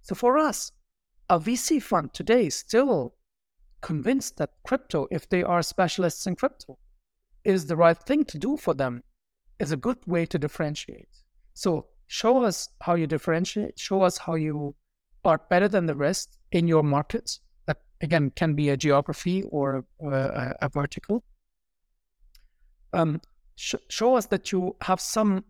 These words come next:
some kind of success within that. So either as a founder or as an angel, or maybe you've worked for a V C. So it's different ways, you know, or you have built a different profile. Every, you know, everyone knows Harry Stebbings,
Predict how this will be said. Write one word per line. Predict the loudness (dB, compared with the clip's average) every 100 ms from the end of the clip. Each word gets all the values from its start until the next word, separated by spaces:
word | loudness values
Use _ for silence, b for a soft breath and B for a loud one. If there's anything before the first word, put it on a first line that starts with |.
| _ _ -14
some | -2 0
kind | 0 2 2 2
of |
success | 0 -6 -2 2 2 2 -6
within | -4 -4 -4
that. | -4 -6
So | -4 -4 -2
either | 0 2
as | 2 0
a |
founder | -2 2 2 2 2
or | 0 0 0
as | 0
an | -4
angel, | -2 0 0 2
or | 0 0
maybe | -2 -4 -4 -4 -8 _ _ -8
you've | -4 -2
worked | 4 4 4
for | 0 0
a |
V | 2
C. | -2 -2 -2 -4 -8 _ _ _
So | -2 -2
it's | -4 0
different | 0 2 0 2
ways, | 2 2 -4
you | -6
know, | -6
or | -2 0
you | 2
have | 2 0 -2 -16 _ 0
built | 4 4 0 -12 -12
a |
different | -2 -2 -2 -4 -4
profile. | -2 -2 2 2 2 -2 -2
Every, | 0 0 -2
you | 0
know, | 0
everyone | 2 2 2 2
knows | 2 -2 -4
Harry | -4 -4
Stebbings, | -2 -2 -4 -16